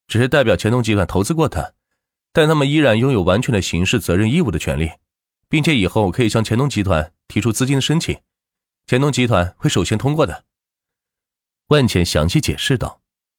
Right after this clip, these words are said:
说白了，立一个钱通集团的牌子，相当于交够保护费了。不过这个保护费却是钱通集团向下面人交的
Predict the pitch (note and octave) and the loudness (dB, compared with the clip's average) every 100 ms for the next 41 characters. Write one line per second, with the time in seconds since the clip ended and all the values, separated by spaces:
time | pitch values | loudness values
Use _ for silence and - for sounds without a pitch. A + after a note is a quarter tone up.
0 | _ _ _ - A2 F#2 C2 C#2+ D2 _ | _ _ _ -2 0 2 0 -4 -8 _
1 | - - - C#3+ C3 G2 - F2+ A#2+ B2 | -20 -16 -2 0 2 0 0 0 0 0
2 | G#2+ F#2 D#2+ C2+ C#2+ F2 - _ _ - | 0 0 -2 -4 -2 -4 -6 _ _ 0
3 | A2+ A2 A#2 E2+ - G#2+ A2+ D2+ - - | 2 2 2 0 0 -2 -2 -6 -8 -4
4 | C#3+ C3 - - _ _ _ _ _ - | -2 -2 -4 -14 _ _ _ _ _ -6
5 | E3+ G3 G#3 A#3+ G2+ C#2+ - F2 E2 D2 | -4 -2 0 -2 0 -4 -2 -4 -4 -6
6 | _ - - C3 B2+ - F2 F2+ A#2+ F#2 | _ -20 -2 0 0 0 0 0 0 0
7 | F2+ E2+ - F#2+ - F#3 A#2+ C#2 C#2 - | 0 0 0 -2 0 0 0 -2 -4 -4
8 | C#2 - | -4 -6